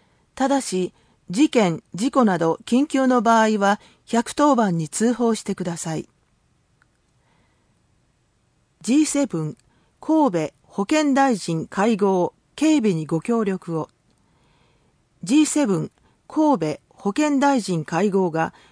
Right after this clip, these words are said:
九月十一日、十二日に神戸市内で開催されます。テロなどの未然防止には、皆様のご協力が不可欠です。次の場合などは、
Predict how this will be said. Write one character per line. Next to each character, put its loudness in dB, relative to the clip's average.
九 0
月 2
十 0
一 -2
日、 -2
十 0
二 2
日 2
に -2
神 2
戸 0
市 -4
内 0
で -8
開 -6
催 -6
さ -8
れ -4
ま -6
す。 -10
テ 2
ロ 4
な 4
ど 0
の -2
未 4
然 2
防 2
止 -4
に -2
は、 -4
皆 4
様 2
の 0
ご -2
協 0
力 0
が 0
不 -20
可 -2
欠 -6
で -8
す。 -10
次 2
の 2
場 4
合 2
な 2
ど -2
は、 -4